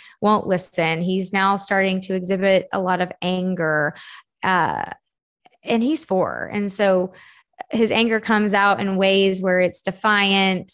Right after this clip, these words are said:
and, um, just very hard to handle, uh, almost like terrible twos. Um, and with my,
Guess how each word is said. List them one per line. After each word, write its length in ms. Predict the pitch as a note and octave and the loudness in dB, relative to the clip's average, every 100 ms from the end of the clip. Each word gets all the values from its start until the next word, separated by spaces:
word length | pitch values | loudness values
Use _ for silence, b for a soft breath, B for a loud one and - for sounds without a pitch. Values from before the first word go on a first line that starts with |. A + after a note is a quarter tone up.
| - G3+ | -12 -4
and, 680 | F#3 F3+ F3 F3 F3 E3+ - b b b - | -2 0 -2 -4 -8 -10 -18 b b b -2
um, 520 | F#3+ F#3 F3 E3 - - _ _ _ _ _ - | 0 2 0 -4 -10 -16 _ _ _ _ _ -10
just 180 | A3 A#3+ | -6 -2
very 380 | A3+ A3 F3 - | 0 0 0 -4
hard 560 | - - F#3 F3 F3+ - _ _ _ _ | -10 -2 2 2 -2 -8 _ _ _ _
to 80 | F#3 | -8
handle, 680 | E3 F3 G#3+ C#3 D2 B1 - | -4 0 0 -2 -4 -10 -4
uh, 180 | - - | -2 -2
almost 400 | - B3 C#4+ - | 0 0 0 0
like 160 | E3 - | -2 -2
terrible 360 | - F3+ F3 - | -2 -2 -2 -6
twos. 500 | A#3 A3+ G#2+ - - B B B B - | 0 0 0 -6 -10 B B B B -2
Um, 380 | G3 F#3 - - - _ _ _ _ _ _ _ _ A#3+ | 0 0 -2 -8 -20 _ _ _ _ _ _ _ _ 0
and 360 | A#3+ A3 A3 | 2 2 2
with 200 | A3 A3 | 0 0
my, 480 | G3+ F#3 F3+ F3 | 0 0 0 0